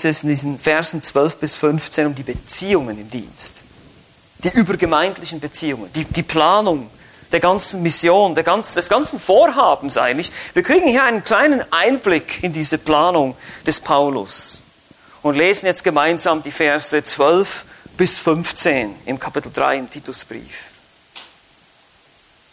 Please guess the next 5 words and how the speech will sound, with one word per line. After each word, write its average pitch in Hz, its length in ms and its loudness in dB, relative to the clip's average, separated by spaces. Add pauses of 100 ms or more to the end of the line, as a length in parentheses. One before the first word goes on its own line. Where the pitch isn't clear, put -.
(1040)
Hier 139 160 0
heißt 165 280 2
es, - 320 0 (800)
wenn 156 180 2
ich - 260 0